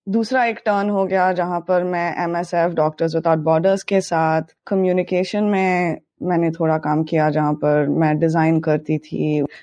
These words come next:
तो जब मैं एमएसएफ़ में थी, मैं उनके, अम, वो ह्यूमैनिटेरियन, मेडिकल ह्यूमैनिटेरियन एड करते हैं, तो उनके जितने प्रोजेक्ट्स थे, उनके लिए मैंने, अ, काफी,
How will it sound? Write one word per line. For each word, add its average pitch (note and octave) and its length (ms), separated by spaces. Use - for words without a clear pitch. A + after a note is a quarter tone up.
तो C4+ 280
जब B3+ 220
मैं C4+ 240
एमएसएफ़ B3 400
में B3+ 120
थी, A#3 260
मैं A3+ 160
उनके, G3+ 720
अम, F3 760
वो G#3 140
ह्यूमैनिटेरियन, G3+ 1160
मेडिकल F#3+ 360
ह्यूमैनिटेरियन F3+ 760
एड D#3+ 240
करते D3 360
हैं, G3+ 120
तो G#3 100
उनके F3+ 260
जितने F#3 320
प्रोजेक्ट्स E3 580
थे, F3 400
उनके G3 280
लिए F#3+ 180
मैंने, F3 560
अ, - 120
काफी, E3 920